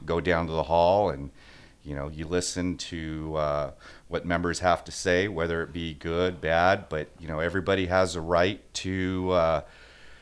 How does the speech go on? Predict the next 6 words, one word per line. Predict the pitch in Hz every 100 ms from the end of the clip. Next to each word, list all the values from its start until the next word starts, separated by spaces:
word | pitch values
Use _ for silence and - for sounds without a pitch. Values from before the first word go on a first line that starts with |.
| - - - - - - - -
give | 90 131 135
their | 143
opinion, | 131 - 143 98 67 - - -
uh, | 80 78 76 71 73 - - 80
be | 90
involved. | 107 98 98 123 73 -